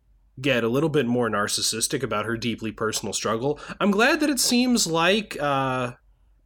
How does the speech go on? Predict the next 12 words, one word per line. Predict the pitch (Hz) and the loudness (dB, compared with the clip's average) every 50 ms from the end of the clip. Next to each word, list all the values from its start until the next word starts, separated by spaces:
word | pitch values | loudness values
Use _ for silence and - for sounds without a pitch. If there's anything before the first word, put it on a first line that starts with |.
| _ - | _ -8
people | - 170 165 - - 180 170 170 165 156 | -4 -4 -2 0 2 2 4 4 4 4
like | 151 156 180 185 - | 4 2 2 0 0
me, | 123 135 131 135 170 185 | 0 2 2 2 2 2
but | 143 131 135 127 - - - | 2 2 2 0 0 0 0
bigger | 151 147 139 143 | 0 0 2 2
and | 139 127 123 | 2 2 2
better | 135 156 185 185 165 | 4 4 4 4 4
than | 131 123 110 104 | 2 2 0 0
me, | 98 101 107 127 139 - - - - - _ _ | 0 0 0 -2 -4 -8 -12 -20 -20 -20 _ _
might | 175 185 208 240 269 277 | 0 2 2 4 4 2
have | 247 233 | 4 4
actually | 233 226 226 226 - - 220 214 214 208 208 202 196 - | 4 4 4 2 0 0 2 2 4 4 2 2 0 -4